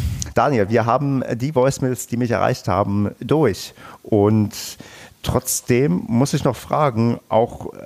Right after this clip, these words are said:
es gab ja ein paar, die gefehlt haben. Gibt's jemanden, der dir ganz, ganz groß gefehlt hat, den ich nochmal antickern muss, dass der uns trotzdem oder die uns trotzdem noch eine Voicemail schicken muss, weil wir noch gerne auch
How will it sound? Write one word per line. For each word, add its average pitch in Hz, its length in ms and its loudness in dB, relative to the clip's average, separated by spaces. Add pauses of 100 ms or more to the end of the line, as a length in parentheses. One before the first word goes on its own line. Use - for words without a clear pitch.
es - 140 -4
gab - 140 0
ja 120 80 2
ein 104 80 0
paar, 101 180 0
die 104 80 -2
gefehlt 127 420 -2
haben. 135 160 2 (100)
Gibt's - 220 -6
jemanden, 185 200 2
der 139 100 2
dir 95 640 0
ganz, 151 260 -2
ganz 110 220 -2
groß - 240 -2
gefehlt - 280 0
hat, 110 140 2
den 120 100 4
ich 107 120 0
nochmal 107 200 0
antickern 123 400 0
muss, 110 180 0
dass - 200 0
der 101 180 4
uns 101 200 -2
trotzdem 101 500 0
oder 101 180 2
die 113 180 0
uns 131 180 0
trotzdem - 260 0
noch 104 160 0
eine 92 100 2
Voicemail 107 340 2
schicken - 300 -2
muss, 98 280 0
weil 95 320 2 (320)
wir 101 180 4
noch 95 220 0
gerne 104 300 2
auch - 100 -4